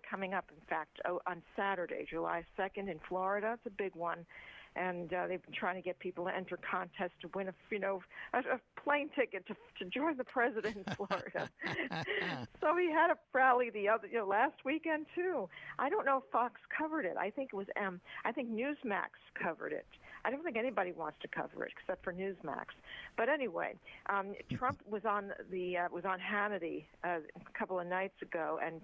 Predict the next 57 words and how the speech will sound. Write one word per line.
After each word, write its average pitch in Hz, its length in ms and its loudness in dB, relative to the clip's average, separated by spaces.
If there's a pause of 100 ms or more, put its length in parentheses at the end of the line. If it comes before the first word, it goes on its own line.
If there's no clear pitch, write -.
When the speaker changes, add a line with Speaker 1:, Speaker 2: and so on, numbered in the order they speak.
Speaker 1:
Hannity, 208 440 2
who 185 200 -2
is, 185 140 -2 (420)
you 185 100 -2
know, 165 140 -2
like, 170 180 -2
the 185 60 -2
high 220 280 2
priest 202 540 -2
of, 160 220 -2
of, 175 180 -2 (100)
uh, 175 240 0 (360)
of, 190 200 -2
of 185 240 -2
the, 196 80 0
<laughs> - 500 -4
of, 151 100 4
Speaker 2:
All 180 120 6
Speaker 1:
of 180 60 4
the 196 60 -2
Trump - 0 -
Speaker 2:
conservative 156 560 2
things. 127 400 -2 (640)
Speaker 1:
Yes, 202 240 2 (120)
of 208 80 4 (160)
tr-, 262 120 2
especially 226 800 0
of 185 100 2 (240)
Trump, 208 240 2 (140)
of, 180 80 -2 (160)
of - 80 -2 (160)
Trump, 190 220 -2 (260)
of 180 60 -2
the 165 160 0
Speaker 2:
<laughs> - 60 -8
Speaker 1:
Trump 240 200 2 (100)
world. - 320 -2
I 190 80 0
mean, 202 160 -2
he, 254 120 -2
Speaker 2:
Yes. 110 160 -2 (220)
Speaker 1:
he's 285 200 -2
the 247 80 2
high 208 260 4
priest. 180 480 -4
If 185 100 0
there 214 160 2
was, 214 140 2 (380)
you 240 80 2
know, 214 120 6
if 214 120 0
there's 214 140 0
a 226 80 0 (120)
title 285 340 4
to 247 80 -8
be 208 220 -4
given, 190 400 0